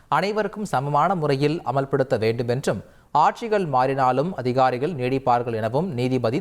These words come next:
தெரிவித்தார். மேலும், எவரும் சட்டத்துக்கு மேலானவர்கள் அல்ல, காவல்துறையினர் பாரபட்சம் காட்டக்கூடாது,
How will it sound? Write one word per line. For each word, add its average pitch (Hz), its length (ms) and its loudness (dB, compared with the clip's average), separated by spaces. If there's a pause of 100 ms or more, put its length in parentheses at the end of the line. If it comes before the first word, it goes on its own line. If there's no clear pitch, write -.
தெரிவித்தார். 101 520 0 (460)
மேலும், 123 340 2 (400)
எவரும் 139 380 2
சட்டத்துக்கு 202 480 0 (100)
மேலானவர்கள் 135 600 2
அல்ல, 120 160 2 (380)
காவல்துறையினர் 123 800 2 (300)
பாரபட்சம் 175 640 0
காட்டக்கூடாது, 120 760 0